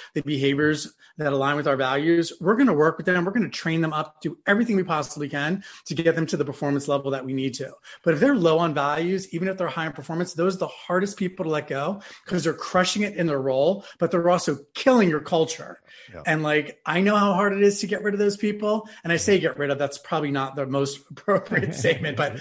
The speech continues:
Speaker 2: <laughs>
Speaker 1: to help them move on to a different role
Speaker 2: Yeah.
Speaker 1: because they're gonna be happier and so are you. Um, but, but those are the people that you just literally have to sit down and have a conversation with and be like, "I don't know if this is the best fit. Let's work together to find you your next, you know, best place to work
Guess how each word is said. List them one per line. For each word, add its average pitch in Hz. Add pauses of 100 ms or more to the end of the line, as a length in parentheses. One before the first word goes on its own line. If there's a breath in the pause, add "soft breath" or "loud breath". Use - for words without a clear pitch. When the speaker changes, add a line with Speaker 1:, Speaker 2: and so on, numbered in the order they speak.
(120)
Speaker 2:
<laughs> -
Speaker 1:
to 247
help 247
them 240
move 202
on 170
to 185
a 156
different 165 (300 loud breath)
role 156
Speaker 2:
Yeah. 196
Speaker 1:
because 156
they're 160
gonna 170
be 160
happier 151
and 147
so 165
are 147
you. 143 (400 loud breath)
Um, 147
but, 185
but 196
those 294
are -
the -
people 269
that 247
you 233
just -
literally 226
have 226
to 202
sit 202
down 208
and 196
have 190
a 185
conversation 185
with 139
and 143
be 147
like, 143 (300 loud breath)
"I 208
don't 262
know 247
if 208
this 196
is 170
the 156
best 160
fit. 214
Let's 202
work 180
together 170 (280 loud breath)
to 170
find 156
you 165
your 202
next, 202
you 190
know, 185
best 170
place 185
to 185
work 202